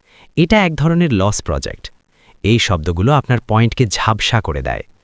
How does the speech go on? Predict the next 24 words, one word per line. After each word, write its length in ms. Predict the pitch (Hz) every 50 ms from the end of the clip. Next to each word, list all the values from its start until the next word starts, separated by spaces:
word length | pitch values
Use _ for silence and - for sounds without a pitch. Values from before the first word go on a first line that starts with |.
| _ _ - - _ - 98
যদি 240 | 95 123 139 170
কোনো 200 | 160 175 165 170
প্রজেক্ট 360 | - - 107 104 110 123 - -
লস 360 | 90 80 87 113 151 156 - -
হয়, 220 | - 71 92 139
তবে 220 | - 123 113 123
বলুন, 320 | 117 107 104 110 135 185 202 -
"এটি 220 | - 143 - - 160
একটি 200 | 147 - - 151
লস 320 | 110 92 101 120 120 -
প্রজেক্ট।" 480 | - - 73 69 67 55 - - - - _ _ _ _ _ - -
যদি 220 | 90 104 92 92
লাভ 320 | 78 76 73 85 120 120 92
হয়, 220 | 78 65 85 139 - - - - -
তবে 180 | - 120 127 139
বলুন, 300 | 127 131 127 147 175 196 - -
"এটি 180 | 135 - 135
লাভজনক।" 640 | 107 101 123 151 143 104 101 71 57 53 53 - - - - _ _ _ - -
মাঝামাঝি 640 | 82 82 87 101 107 123 151 165 180 175 165 190
কোনো 220 | 180 - 170 170 147
অবস্থান 540 | 120 117 131 151 - - - - 87 123
লিডারশিপের 600 | 156 131 107 120 123 151 147 - - 135 - 127
লক্ষণ 320 | 104 95 90 - - 90 78
নয়। 340 | 78 87 107 92 - 50